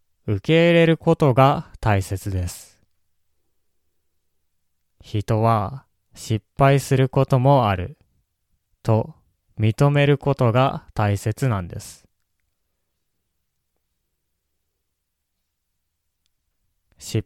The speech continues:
敗したら誰でも落ち込みますが、その時にそれをどう考えるかが大切なんですね。だから、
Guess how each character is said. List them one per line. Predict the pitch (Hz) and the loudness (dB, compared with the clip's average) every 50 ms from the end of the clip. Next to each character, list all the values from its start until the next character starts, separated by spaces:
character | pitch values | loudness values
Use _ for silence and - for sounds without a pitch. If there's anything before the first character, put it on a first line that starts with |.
| _ - | _ -2
敗 | 139 139 143 135 | 0 0 0 0
し | - - | -2 -2
た | - 139 123 | -2 0 0
ら | 113 104 95 90 - - 131 131 _ _ _ _ _ _ _ _ _ - | 0 0 -2 -4 -6 -10 -12 -16 _ _ _ _ _ _ _ _ _ -2
誰 | 113 127 143 151 156 143 | 2 2 4 4 4 4
で | 127 120 117 | 4 4 4
も | 123 131 139 143 - - - _ - | 4 4 2 2 0 -4 -8 _ -4
落 | 113 101 - - - | -4 -4 -4 -4 -2
ち | |
込 | - 123 120 | 0 2 2
み | 135 139 127 | 4 2 2
ま | 113 107 | 2 0
す | - - 101 | -2 -4 -6
が、 | 98 95 95 87 - - 131 - _ _ _ _ _ _ _ _ _ _ _ _ _ _ _ _ _ _ _ - | -6 -6 -6 -6 -8 -10 -14 -20 _ _ _ _ _ _ _ _ _ _ _ _ _ _ _ _ _ _ _ -18
そ | - - 117 117 | -8 -4 -2 0
の | 131 147 160 | 2 2 4
時 | - 175 160 - - 117 | 4 2 2 2 2 0
に | 98 92 98 - - _ _ _ _ _ _ _ _ _ _ _ | -2 -2 -6 -10 -12 _ _ _ _ _ _ _ _ _ _ _
そ | - - - - 110 110 | -18 -10 -4 -2 0 2
れ | 120 123 120 | 2 2 2
を | 117 104 101 101 98 | 2 0 0 -2 0
ど | - 139 160 160 143 120 | 2 4 6 6 6 4
う | 107 | 2
考 | - - - 117 135 143 156 151 165 165 | 0 0 0 0 2 2 2 2 4 4
え | 160 156 147 | 4 4 4
る | 135 120 | 2 2
か | - 117 110 107 | 0 0 0 2
が | 127 127 131 - 160 - _ _ _ - | 2 2 2 2 -2 -6 _ _ _ -6
大 | - 120 107 107 104 | -2 -2 0 0 0
切 | - 117 113 - - 147 | 0 -2 -2 0 0 0
な | 143 120 104 | 2 0 0
ん | 92 | -2
で | 90 87 | -6 -10
す | - - | -12 -12
ね。 | 90 85 117 - _ _ _ _ _ _ _ _ _ _ _ _ _ _ _ _ _ _ _ _ _ _ _ _ _ _ _ _ _ _ _ _ _ _ _ _ _ _ _ _ _ _ _ _ _ _ _ _ _ _ _ _ _ _ _ _ _ _ _ _ _ _ _ _ _ _ _ _ _ - | -12 -12 -12 -14 _ _ _ _ _ _ _ _ _ _ _ _ _ _ _ _ _ _ _ _ _ _ _ _ _ _ _ _ _ _ _ _ _ _ _ _ _ _ _ _ _ _ _ _ _ _ _ _ _ _ _ _ _ _ _ _ _ _ _ _ _ _ _ _ _ _ _ _ _ -6
だ | 113 113 110 - | -2 -2 -2 -2
か | 110 104 | -2 -4
ら、 | 98 98 95 87 - - 123 127 - | -4 -4 -4 -6 -8 -10 -12 -16 -18